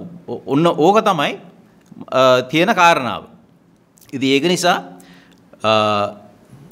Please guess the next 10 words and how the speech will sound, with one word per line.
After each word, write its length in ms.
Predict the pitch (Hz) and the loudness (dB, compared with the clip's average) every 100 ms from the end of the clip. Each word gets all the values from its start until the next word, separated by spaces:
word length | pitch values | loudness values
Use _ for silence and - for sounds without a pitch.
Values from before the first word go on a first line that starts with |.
| - | -6
මං 220 | 123 156 | -2 0
හිතන්නේ 460 | 170 180 185 233 - - - - - - - _ _ | 2 2 0 -2 -6 -12 -20 -20 -20 -20 -20 _ _
මේ 160 | 120 170 | 0 2
අවස්ථාවේදී 680 | 262 233 - 110 98 90 - - | 4 2 -2 -6 -8 -12 -20 -8
ඔය 180 | 117 110 - | -4 -4 -6
සමාජ 440 | - 120 135 175 180 147 - - | -8 -2 0 0 -2 -6 -12 -16
මාධ්‍ය 440 | 101 120 165 202 | -6 -4 -2 -2
හරහා 360 | 208 202 208 180 - - - - _ _ - | -2 0 0 0 -2 -18 -20 -20 _ _ -6
සමාජ 360 | 117 143 170 | -2 0 -2
මාධ්‍ය 440 | 147 127 175 196 | -2 -2 -2 -2